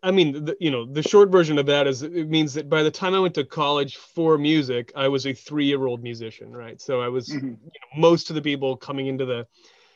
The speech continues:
Speaker 1: collegiate music <laughs> experience were started at age three, started at age eight. You know, I knew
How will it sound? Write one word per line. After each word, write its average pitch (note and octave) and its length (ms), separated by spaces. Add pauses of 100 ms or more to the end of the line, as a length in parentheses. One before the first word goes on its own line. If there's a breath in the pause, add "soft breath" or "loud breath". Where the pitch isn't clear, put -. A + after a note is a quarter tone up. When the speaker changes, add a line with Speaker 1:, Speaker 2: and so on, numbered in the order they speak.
(520 soft breath)
Speaker 1:
collegiate D3 640 (460)
music C#3 500
<laughs> A2+ 40
experience C#3+ 760
were C#3 340 (640 soft breath)
started E3 460
at C3+ 160
age A2+ 280
three, E3+ 600
started D3 380
at C3+ 120
age B2+ 360
eight. D#3 500
You D#3 140
know, C3+ 320 (240)
I D#3+ 60
knew D#3 300